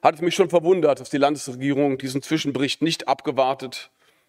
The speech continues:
sondern vor zwei Wochen ihre Pläne zur Neuausrichtung des Katastrophenschutzes in Rheinland-Pfalz vorgestellt hat. Inhaltlich sind wir aber durchaus mit den Plänen der Landesregierung einverstanden, haben ihre Vertreter doch offensichtlich der Enquete-Kommission genau zugehört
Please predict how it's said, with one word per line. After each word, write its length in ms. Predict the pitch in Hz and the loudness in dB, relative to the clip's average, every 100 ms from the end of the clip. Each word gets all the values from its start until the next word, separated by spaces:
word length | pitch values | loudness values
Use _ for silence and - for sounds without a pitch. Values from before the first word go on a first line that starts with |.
| _ _ | _ _
sondern 260 | 151 160 147 | 0 2 2
vor 180 | 165 | 0
zwei 200 | - 147 151 | 2 2 4
Wochen 260 | 156 151 | 0 0
ihre 160 | 151 139 | 0 -2
Pläne 360 | - 143 151 | 0 2 2
zur 160 | 147 139 | 0 0
Neuausrichtung 720 | 135 139 135 - 139 - 131 | 2 2 2 -2 -6 -6 -6
des 140 | 127 - | -6 -6
Katastrophenschutzes 1000 | 123 123 - 143 131 120 131 - 120 131 | -4 -4 -4 -6 -6 -6 -6 -6 -10 -8
in 100 | 110 | -6
Rheinland-Pfalz 420 | 110 110 110 110 | -6 -4 -6 -6
vorgestellt 540 | - 101 113 - - | -10 -12 -12 -14 -14
hat. 180 | 113 - _ _ _ _ _ _ _ _ _ - _ _ _ | -16 -18 _ _ _ _ _ _ _ _ _ -20 _ _ _
Inhaltlich 640 | 196 214 202 175 190 180 | 4 4 2 2 0 2
sind 180 | 185 175 | -2 0
wir 40 | |
aber 120 | 180 | 2
durchaus 400 | 185 190 185 196 | 4 4 4 2
mit 140 | 156 147 | 0 -6
den 80 | - | -2
Plänen 280 | 143 135 | 0 2
der 100 | 135 | 2
Landesregierung 500 | 135 143 - 139 131 | 0 -2 -4 -2 0
einverstanden, 800 | 123 143 - 143 147 147 135 147 - _ _ _ _ _ _ _ | 0 0 -2 0 0 0 -2 -4 -6 _ _ _ _ _ _ _
haben 220 | 143 156 | 0 0
ihre 160 | 156 156 | 0 0
Vertreter 480 | - 143 165 165 160 | -2 0 0 2 0
doch 80 | |
offensichtlich 520 | 135 143 156 139 139 135 | 0 0 -2 -4 -2 0
der 80 | |
Enquete-Kommission 920 | 131 - 156 - 151 139 - 147 151 139 - _ _ _ | 0 0 -2 0 -2 -2 0 2 2 0 -10 _ _ _
genau 320 | - 151 170 190 | 0 2 2 0
zugehört 720 | - 190 170 156 160 165 | -2 2 4 6 4 4